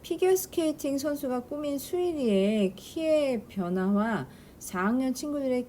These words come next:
키를 알아보자고 했네요. 두 막대 그래프를 비교해 보자고 했는데요. 자, 이게 지금 여기, 여기 이렇게 나와 있는 이게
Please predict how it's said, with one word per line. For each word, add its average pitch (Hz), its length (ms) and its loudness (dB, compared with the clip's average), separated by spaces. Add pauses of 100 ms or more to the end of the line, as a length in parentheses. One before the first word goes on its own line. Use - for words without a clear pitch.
(140)
키를 349 400 0
알아보자고 160 760 -2
했네요. 165 640 -4 (800)
두 277 360 0
막대 247 380 0
그래프를 240 540 2
비교해 220 480 0
보자고 180 400 -2
했는데요. 165 1000 -2
자, 143 280 -12 (100)
이게 190 300 -4
지금 202 580 -2 (540)
여기, 165 640 -4 (2500)
여기 190 260 0
이렇게 196 340 2
나와 160 360 0
있는 180 340 -2
이게 156 460 -4